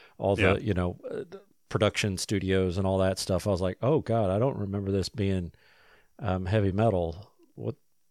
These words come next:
Speaker 1: And then, and then it toned down a little bit, and it was like, "Okay, it, it, it's, it doesn't fit, but it fits." You
Speaker 2: Yeah.
Speaker 1: know, um, yeah, it, it, the C G, it's not,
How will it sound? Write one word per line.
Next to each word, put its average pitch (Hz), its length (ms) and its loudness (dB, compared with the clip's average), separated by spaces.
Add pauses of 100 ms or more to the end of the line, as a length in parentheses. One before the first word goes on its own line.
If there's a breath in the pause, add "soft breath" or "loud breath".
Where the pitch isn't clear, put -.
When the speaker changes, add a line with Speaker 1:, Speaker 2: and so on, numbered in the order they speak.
(440)
Speaker 1:
And 98 200 0
then, 101 240 0
and 127 160 4
then 147 100 4
it 117 120 -2
toned 104 260 2
down 92 180 2
a 90 60 0
little 92 180 0
bit, 92 140 2
and 95 100 -2
it 101 40 -4
was 90 100 -2
like, 98 100 0
"Okay, 87 380 -2 (920 soft breath)
it, 143 200 -4
it, 143 420 2 (760)
it's, - 500 0
it 135 140 2
doesn't 135 280 6
fit, - 460 4 (640)
but 120 160 8
it - 100 0
fits." - 540 -2 (540)
You 113 140 -4
Speaker 2:
Yeah. 87 60 0
Speaker 1:
know, 87 280 -2 (920 soft breath)
um, 101 500 4 (1300)
yeah, 123 280 6
it, 175 220 4
it, 185 300 4 (400)
the 170 320 4
C 233 240 2
G, 214 140 0
it's - 260 -4
not, - 240 -12